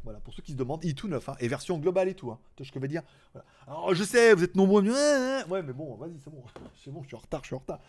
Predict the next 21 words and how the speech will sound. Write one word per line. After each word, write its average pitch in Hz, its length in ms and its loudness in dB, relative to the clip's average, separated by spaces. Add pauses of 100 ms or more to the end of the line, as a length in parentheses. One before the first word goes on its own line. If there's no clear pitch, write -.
(180)
J'ai 208 80 -6
combien 330 160 0
de 254 60 -2
retard ? 156 420 2
Un, 185 360 -4 (260)
deux, 170 480 -2
alors 117 100 -6
attends. - 180 -18 (300)
Un, 151 320 -10
deux, 127 400 -10
trois, 160 320 -12 (140)
quatre, 170 320 -10 (440)
cinq. 180 320 -8 (380)
Ah - 80 -14
oui, 233 160 -12
cinq. 214 240 -14
Un, 160 220 -14
deux, 139 320 -12
trois, 135 260 -14 (100)
quatre, 135 240 -14
cinq, 190 360 -8